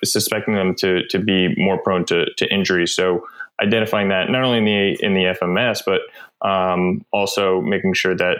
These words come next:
they're, they're taking care of their bodies, um, you know, during the off season, continuing to grow out, you know, the, the scapular muscles and the glutes and the hamstrings, and,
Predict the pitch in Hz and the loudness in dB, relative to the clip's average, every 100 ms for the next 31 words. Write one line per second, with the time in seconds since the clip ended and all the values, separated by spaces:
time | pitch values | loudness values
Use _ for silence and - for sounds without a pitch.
0 | - 92 87 - - 98 101 98 92 92 | 0 0 0 -4 -2 -2 0 -2 0 0
1 | 95 92 90 90 90 90 - - - - | 2 0 0 0 2 0 -2 -6 -10 -10
2 | - - 95 92 92 90 90 90 _ _ | -6 -2 0 0 0 2 0 0 _ _
3 | _ _ - 101 101 - - _ - 117 | _ _ -6 0 0 -2 -10 _ -4 0
4 | 110 101 98 98 - 101 98 95 92 98 | 2 2 2 0 0 0 2 2 2 2
5 | 107 95 87 101 92 90 90 90 - - | 2 2 2 0 0 2 2 0 -4 -14
6 | - - - 104 90 92 - 101 - 95 | -20 -18 -4 -2 2 2 2 0 0 -2
7 | 95 98 92 92 98 95 95 90 87 87 | 2 0 0 0 0 2 2 0 0 0
8 | - - 90 98 95 92 95 90 90 92 | 0 -2 0 2 2 0 0 0 0 -2
9 | - 95 90 90 90 85 85 | 0 0 2 2 2 0 -2